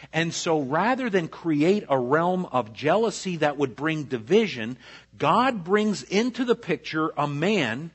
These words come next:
from the tribe of Benjamin, which can be acceptable to both Ephraim and Judah as the king without causing this division, yet could not remain the king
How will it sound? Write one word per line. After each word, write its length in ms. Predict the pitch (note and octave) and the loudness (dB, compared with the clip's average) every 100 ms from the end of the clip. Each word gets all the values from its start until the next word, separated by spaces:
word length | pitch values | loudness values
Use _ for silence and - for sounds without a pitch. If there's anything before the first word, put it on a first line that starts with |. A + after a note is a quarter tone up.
| _ - - | _ -20 -4
from 200 | E3+ D#3 | 2 2
the 80 | C#3 | 0
tribe 440 | - F3 G#3 F#3 | -4 0 2 4
of 280 | D#3+ A#2 G#2 | 0 -2 -4
Benjamin, 800 | F3+ A3+ B3+ E3 C3+ G2+ G#2+ C3+ - - | 0 2 2 0 -4 -4 -6 -10 -14 -2
which 300 | D#3 E3+ - | 4 4 4
can 220 | - E3 | -4 -4
be 360 | C#3+ D#3+ E3 E3 | -2 -2 0 -2
acceptable 1000 | C#3 C3+ - - C4+ C#4 F3+ C#3 C#3+ D#3+ - - | -2 -4 -4 -2 -2 0 -2 0 -2 -2 -8 -4
to 100 | E3+ | 0
both 320 | C#3+ E3 D#3 - | 4 4 2 -2
Ephraim 560 | G#3 B3 - A#3+ A3 | 0 0 0 0 2
and 280 | G#3 D#3+ D3+ | 0 -2 -6
Judah 540 | A#2+ D3 A#3+ E3+ B2 - | -6 -2 2 4 2 0
as 360 | C#3+ G#3 A#3+ G#3 | -2 0 -2 -4
the 100 | B3 | -6
king 500 | - C#3+ G2 A2 B2+ - - | -4 -6 -4 -8 -12 -16 -2
without 380 | C#3 C3+ A3 - | 0 2 0 -2
causing 420 | A3 G3+ F3+ D3+ | -2 -2 -2 -2
this 220 | C3+ - | -4 -4
division, 520 | A#2+ G#2+ G2+ G#2 A2 - - - | -8 -4 -4 -4 -10 -12 -18 -12
yet 500 | C3 A3 A3 E3 - | 0 2 2 -2 -4
could 260 | - F3+ | 2 2
not 360 | D#3 F3+ B3+ G#3+ | 4 0 0 0
remain 640 | G3 F#3 F3 A#3+ E4 D#4 | -2 0 2 2 2 2
the 100 | G#3+ | 0
king 520 | D#3 - B2 F2 D#2+ | -2 -4 -6 -6 -14